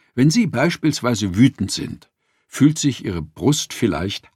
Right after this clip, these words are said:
heiß an. Ihre Armmuskeln fühlen sich gespannt an und die Hand ballt sich zur Faust.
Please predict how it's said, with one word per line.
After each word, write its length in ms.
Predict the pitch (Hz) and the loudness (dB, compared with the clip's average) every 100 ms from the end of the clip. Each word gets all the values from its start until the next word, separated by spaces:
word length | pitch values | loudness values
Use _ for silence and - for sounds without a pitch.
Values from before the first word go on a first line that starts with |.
| - | -12
heiß 360 | 123 120 - - | -4 -4 -4 -8
an. 240 | - 76 - _ _ _ _ _ | -14 -16 -20 _ _ _ _ _
Ihre 180 | 98 87 | -6 -2
Armmuskeln 720 | 104 110 127 123 117 - 120 | 0 4 6 6 4 0 -2
fühlen 300 | 104 123 113 | 0 0 0
sich 180 | 107 113 | 0 -6
gespannt 500 | - - 143 156 131 - | -8 -6 -2 0 -2 -4
an 280 | 90 67 - _ _ _ _ | -6 -6 -10 _ _ _ _
und 140 | 95 | -4
die 80 | 95 | -2
Hand 320 | 82 123 113 | 2 2 2
ballt 300 | - 95 95 | 2 0 0
sich 260 | - 95 - | -4 -8 -8
zur 160 | - 87 | -10 -6
Faust. 560 | - 151 85 - - | -4 -4 -4 -8 -10